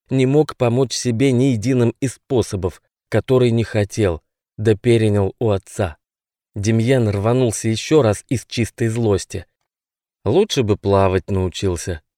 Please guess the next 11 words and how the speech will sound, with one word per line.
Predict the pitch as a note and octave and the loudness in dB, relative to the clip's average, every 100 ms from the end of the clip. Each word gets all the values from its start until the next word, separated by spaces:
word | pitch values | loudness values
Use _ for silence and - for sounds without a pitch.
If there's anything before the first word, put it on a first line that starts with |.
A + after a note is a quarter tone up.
| _ - | _ -2
равнодушно | G#2+ G2+ G#2 G2 G2+ - G2+ | 0 2 0 0 -2 -4 -6
подумал | - F#2+ G2+ G2 G2+ | -2 -2 0 0 2
он, | D3 D3 _ _ _ | 0 -2 _ _ _
и | - | 0
озёрное | G#2 A#2 G3 F3+ D3 | 0 4 2 4 0
дно, | A2+ F#2 A#2+ E3 C#3+ _ _ | 0 0 2 2 -2 _ _
рыхлое | - A2 D3+ - A#2 G#2+ | 0 2 2 2 2 2
от | |
тины | - A#2+ C#3+ A#2 | -2 -2 0 0
и | G2+ | -2
сна, | - G#2+ B2+ C#3 | -2 0 0 -4